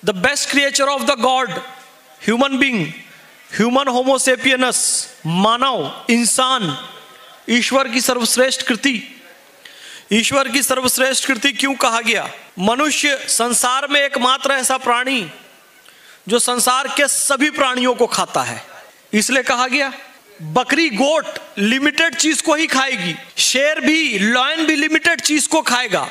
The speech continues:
लेकिन मनुष्य ऐसा है, वो साग सब्जी, फल, vegetable खाता है। वो बकरी को भी खा जाता है, वो मगरमच्छ को भी खा जाता है, वो मछली, fish को भी खा जाता है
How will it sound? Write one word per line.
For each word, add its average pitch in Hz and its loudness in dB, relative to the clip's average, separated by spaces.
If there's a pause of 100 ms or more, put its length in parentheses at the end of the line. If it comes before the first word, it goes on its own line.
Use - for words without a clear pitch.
(100)
लेकिन 240 2
मनुष्य 277 2
ऐसा 302 0
है, 220 -2 (300)
वो 311 2 (300)
साग 269 0
सब्जी, 269 0
फल, 262 0
vegetable 277 0
खाता 247 0
है। 220 -2 (800)
वो 226 6
बकरी 254 2
को 302 2
भी 311 2
खा 254 0
जाता 262 0
है, 143 -8 (320)
वो 220 4
मगरमच्छ 262 0
को 294 0
भी 311 2
खा 269 2
जाता 269 0
है, 202 -2
वो 247 2
मछली, 262 0
fish 277 0
को 311 0
भी 320 0
खा 262 0
जाता 262 -2
है 139 -8